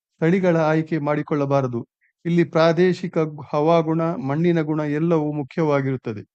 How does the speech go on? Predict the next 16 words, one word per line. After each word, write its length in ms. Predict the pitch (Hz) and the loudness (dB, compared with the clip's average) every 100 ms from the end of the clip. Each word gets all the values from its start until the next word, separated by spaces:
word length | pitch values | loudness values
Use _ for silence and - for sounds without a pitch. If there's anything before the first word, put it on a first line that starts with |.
| _ _ _ _ _ _ _ | _ _ _ _ _ _ _
ನೀವು 460 | 170 208 202 208 - _ _ _ _ _ _ | -2 2 2 0 -4 _ _ _ _ _ _
ತಳಿಯನ್ನು 600 | - 165 220 226 208 208 | 2 4 6 4 4 2
ಆಯ್ಕೆ 360 | 180 165 185 208 | 2 4 4 2
ಮಾಡಿಕೊಂಡರ-, 880 | 170 160 151 165 156 160 156 156 180 - - | 2 2 2 0 0 2 2 0 -2 -6 0
ಕೊಂಡರೆ 460 | 156 156 135 143 - _ _ _ _ _ _ - | 2 2 2 0 -4 _ _ _ _ _ _ -12
ಗಿಡಗಳ 600 | 160 202 208 214 196 196 185 180 185 | -4 -2 0 0 2 2 2 2 2
ನಡುವಿನ 480 | 170 170 180 185 175 | 2 2 2 2 2
ಅಂತರ 640 | 175 - 156 170 180 165 | 0 -2 -2 0 0 0
ಮುಖ್ಯವೆನಿಸುತ್ತದೆ. 1040 | 160 160 - 170 165 160 156 135 - 117 110 - _ _ _ - | 0 -2 0 2 4 4 2 0 -4 -4 -4 -12 _ _ _ -8
ಇಲ್ಲಿಯೂ 680 | 185 185 196 190 196 202 - _ | -4 -2 -2 -2 -2 -4 -8 _
ಸ್ಥಳ 520 | _ _ 170 165 170 170 | _ _ 0 2 2 0
ಮತ್ತು 640 | 160 151 _ 170 151 170 _ _ | -2 -6 _ -4 -4 -6 _ _
ಸ್ಥಳಕ್ಕೆ 560 | - 175 170 165 165 | -4 0 0 0 -2
ವ್ಯತ್-, 260 | 151 160 160 | 0 -4 -6
ಸ್ಥಳದಿಂದ 420 | - 165 175 180 | -6 -2 0 0
ಸ್ಥಳಕ್ಕೆ 720 | 185 127 160 151 139 - 143 | -2 -2 -2 -2 -4 -4 -4